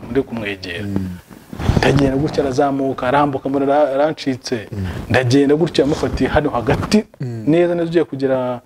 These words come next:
Speaker 1: ubona ziriya nzira, hari inzira imanuka hariya kuri iriya aho ziri, no, City Tower, ni City Tower.
Speaker 2: Eh.
Speaker 1: Kano kama-, gahanda kamanuka, n'akandi kamanuka, harya ku ma-, ku ma-, kuri za magazo.
Speaker 2: Ah.
Speaker 1: Agiye kubona, agiye kwambuka gato, mbamukozeho.
Speaker 2: Mm.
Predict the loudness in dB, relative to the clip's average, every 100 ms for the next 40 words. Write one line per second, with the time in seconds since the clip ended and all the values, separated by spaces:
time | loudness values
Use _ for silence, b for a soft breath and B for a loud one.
0 | b b b 0 0 2 0 0 -2 -4
1 | -2 -2 0 2 2 2 0 0 -2 -8
2 | -6 -2 0 0 0 0 2 0 0 -8
3 | -10 -10 0 2 2 -2 -4 0 0 0
4 | -8 -4 0 2 2 2 2 2 2 2
5 | 2 2 -2 0 2 0 -2 -4 -2 -2
6 | -4 -6 -8 -8 -8 -8 -6 -6 -4 -4
7 | -4 -8 -6 -4 0 0 0 -2 -4 B
8 | B B B -18 -12 -12 -10 -12 -8 0
9 | 2 2 2 2 2 0 0 -2 0 -2
10 | -4 -10 -6 -4 -4 -6 -10 -4 -6 -6
11 | -10 -6 -2 -2